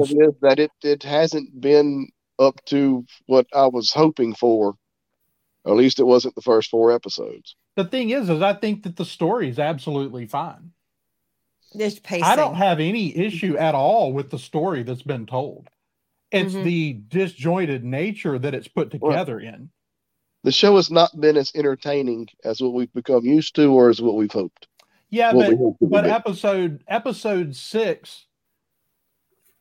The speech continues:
Speaker 1: if it were an episode of The Mandalorian, would be maybe the best episode of The Mandalorian.
Speaker 4: Mm,
Speaker 2: Mm-hmm.
Speaker 4: mm-hmm.
Speaker 1: Like, it, it's not that they're not telling a good story, but they have put it together in a really shaky manner.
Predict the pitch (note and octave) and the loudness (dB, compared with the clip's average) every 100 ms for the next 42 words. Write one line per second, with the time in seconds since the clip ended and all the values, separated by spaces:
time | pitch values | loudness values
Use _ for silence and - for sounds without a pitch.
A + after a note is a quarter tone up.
0 | _ _ _ _ _ _ _ G3+ F#3 F#3+ | _ _ _ _ _ _ _ -4 -4 -4
1 | G3 F#3 F#3 F3 F3 F#3+ E3+ E3+ E3+ E3 | -4 -2 -2 -2 -4 -6 -4 -2 -2 -2
2 | D#3+ F#3+ F3 C#3+ D3+ C#3 D#3+ - - D3 | -2 -2 -4 -4 -6 -6 -8 -10 -12 -8
3 | C#3 G3 A#3+ F3+ D#3+ D3+ D#3+ - D#3+ E3+ | -6 -6 -4 -6 -4 -2 -4 -4 -8 -6
4 | D#3+ E3+ D3+ D3 C#3+ D3 D3+ D3+ C#3 D3+ | -8 -4 -4 -6 -6 -4 -4 -4 -6 -6
5 | D#3+ D#3 D3 G3+ C#3 - - _ _ _ | -6 -6 -6 -6 -10 -16 -20 _ _ _
6 | G3+ A#3+ C4 A#3+ G3 G3 A3 A3+ A3+ A#3+ | -4 0 0 -2 -2 -4 -4 -8 -6 -6
7 | B3 _ _ _ _ _ _ _ - - | -8 _ _ _ _ _ _ _ -20 -16
8 | F3+ G#3 F3 - G#3+ G3+ F#3 F#3 A#3 D#4 | -2 0 0 -4 -6 -6 -6 -2 -2 -4
9 | E3 F#3 F#3+ E3 E3+ C#3 F#3+ A3 F#3 C3+ | -4 -4 -2 -2 -2 -2 -4 -2 -2 -6
10 | B2+ C#3 B2 - D#3 G#3 A2 G#2 D3+ D#3+ | -6 -8 -10 -8 -6 -4 -8 -8 -10 -4
11 | E3+ D#3+ C#3 - G3+ B3 - E3+ C#3+ E3 | -2 -2 -6 -6 -6 -6 -6 -8 -4 -4
12 | E3 C#3+ B2 C3 C3+ C3 B2 A2+ A#2 G#2+ | -4 -6 -6 -4 -6 -6 -8 -8 -12 -12
13 | A#2+ A#2 - | -12 -14 -20